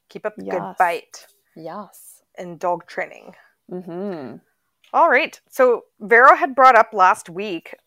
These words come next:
Speaker 1: um, and it's a, it's a very interesting topic. Like, even as Vero and I were talking about it, like, amongst ourselves, coffee talk, talk amongst yourselves. Um, we're talking about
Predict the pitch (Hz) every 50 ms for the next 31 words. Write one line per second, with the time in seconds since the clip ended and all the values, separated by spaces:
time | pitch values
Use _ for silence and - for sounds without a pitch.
0 | _ - 190 180 170 170 170 165 160 165 165 _ _ _ _ _ _ _ _ _
1 | _ _ _ _ _ _ _ _ _ _ _ - 214 220 247 247 - 285 226 -
2 | - - 226 220 - 247 196 175 220 226 262 302 330 - - 233 233 - 233 -
3 | - 208 196 202 - - 175 160 180 - 160 143 - - 156 156 156 - - 190
4 | 185 180 214 220 220 214 180 170 156 175 170 175 180 180 170 165 160 156 160 160
5 | - - 160 160 - - 165 165 156 151 156 151 156 156 - - 160 156 151 147
6 | - - - - - 165 165 160 160 156 160 - - - _ - 165 - - -
7 | 170 156 151 156 175 202 208 - - _ - - 220 220 214 - 196 - - 185
8 | 160 - - _ _ _ - - 349 339 339 277 269 233 196 185 - - - 196
9 | 170 - - 185 139 101 - - - _ _ _ _ - - - - - - -
10 | - - - _ _ _ - 196 202 190 185 185 180 175 170 - 196 208 233 214
11 | 196 190 - 220 202 - 226 208 202 190 190 190 208